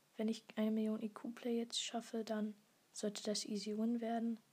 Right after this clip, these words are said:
weil ich spawne bei vier Kisten, nee, bei fünf. Ich hole mir jetzt zwei gleichzeitig, wenn hier nichts schief geht und mein Handy ist ausgegangen. Zwei Cubes. Ich warte jetzt hier kurz A F K.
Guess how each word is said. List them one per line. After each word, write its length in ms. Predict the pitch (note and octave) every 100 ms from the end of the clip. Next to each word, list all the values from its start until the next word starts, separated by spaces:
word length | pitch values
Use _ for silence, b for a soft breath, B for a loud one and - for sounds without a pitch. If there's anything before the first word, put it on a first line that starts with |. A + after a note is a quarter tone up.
| -
weil 180 | G#3+ G#3+
ich 120 | -
spawne 320 | - G#3+ G#3+
bei 160 | A3 G3+
vier 360 | - - A#3+
Kisten, 440 | A3+ - A#3 - A3+
nee, 80 |
bei 160 | G#3 G#3
fünf. 480 | G3+ - A#3 C#4 - B B B B B B -
Ich 140 | -
hole 140 | A3+
mir 100 | A3
jetzt 260 | A3 A3 -
zwei 240 | - A3 G#3+
gleichzeitig, 960 | G#3+ A#3 A3 - A#3 A3+ A3+ G#3 - - - _ _ _ _ _ _ _ - - - B B -
wenn 100 | A3
hier 160 | G#3
nichts 400 | G#3+ G3+ - - - _ -
schief 420 | - - A#3 -
geht 420 | - A#3 A#3+ A#3+ - B -
und 200 | A3+ G#3+
mein 160 | A3
Handy 280 | G#3 A#3 A#3
ist 260 | A#3 - A#3
ausgegangen. 640 | A#3 - A#3+ A#3 A#3 A3+ A3+ - B B B - - - - - _ -
Zwei 200 | A3 G#3+
Cubes. 580 | G#3+ - B3 A#3+ - -
Ich 340 | C4 - - - - -
warte 320 | A3 A3+ A3+
jetzt 160 | G#3+
hier 200 | - A#3+
kurz 320 | A#3 - A#3+ -
A 120 | A3+
F 140 | G#3+
K. 320 | - A#3+ A#3